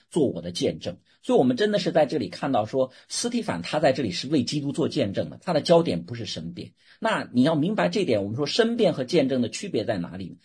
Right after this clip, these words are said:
就是当我们的焦点是申辩的时候，这个时候我们是很容易焦虑的，因为你想为自己申辩，你就要看别人审判你的人，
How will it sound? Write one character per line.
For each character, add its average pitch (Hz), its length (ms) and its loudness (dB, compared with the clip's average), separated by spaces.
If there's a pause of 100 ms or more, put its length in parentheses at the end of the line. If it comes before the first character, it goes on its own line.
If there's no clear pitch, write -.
(160)
就 208 100 0
是 170 140 0
当 233 260 4
我 160 120 6
们 107 100 0
的 127 100 2
焦 160 240 4
点 85 180 -4
是 - 120 -12
申 254 320 0
辩 294 220 0
的 107 80 -2
时 - 140 -14
候， - 220 -8 (260)
这 254 220 6
个 127 120 2
时 110 140 -4
候 123 120 4
我 104 180 0
们 87 140 -4
是 - 120 -4
很 98 240 -8
容 101 140 2
易 139 80 4
焦 120 240 2
虑 120 180 -2
的， - 140 -16
因 160 120 -2
为 190 80 0
你 202 80 -2
想 139 200 -2
为 156 100 4
自 175 140 -10
己 110 120 -8
申 131 240 -2
辩， 131 240 -2 (200)
你 120 120 4
就 143 80 2
要 151 100 6
看 - 320 -10
别 135 160 2
人 135 260 0
审 90 240 -4
判 131 240 -2
你 101 100 -2
的 101 100 -4
人， 107 340 0